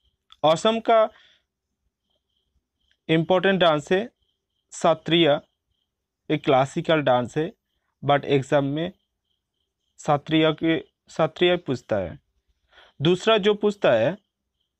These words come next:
बिहू, बिहू कौन सा स्टेट का फोक डांस है, वो है असम का। ठीक है,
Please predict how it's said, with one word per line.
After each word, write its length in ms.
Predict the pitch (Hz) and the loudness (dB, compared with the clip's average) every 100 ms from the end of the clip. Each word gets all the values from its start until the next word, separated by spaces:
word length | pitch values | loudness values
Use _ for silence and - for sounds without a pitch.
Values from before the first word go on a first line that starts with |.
| 131 | -4
बिहू, 520 | 143 185 151 98 - _ _ _ _ _ _ _ 135 | 0 2 0 -4 -10 _ _ _ _ _ _ _ -4
बिहू 300 | 156 175 214 | 0 2 2
कौन 240 | 180 170 | 0 -2
सा 180 | 165 185 | 0 -2
स्टेट 300 | 180 156 147 | 0 -2 0
का 200 | 160 151 - _ _ _ _ _ | 0 0 -2 _ _ _ _ _
फोक 260 | - 156 - | -2 -2 0
डांस 360 | 127 110 - 110 | 0 0 -4 -8
है, 200 | 90 - _ _ _ - | -8 -12 _ _ _ -2
वो 120 | 147 | 0
है 140 | 160 156 127 | 2 0 -2
असम 320 | 135 135 107 | -2 -6 -8
का। 240 | - 71 - _ _ _ _ _ _ _ _ _ _ _ _ | -8 -14 -16 _ _ _ _ _ _ _ _ _ _ _ _
ठीक 200 | 165 170 | -4 -4
है, 120 | 202 | -6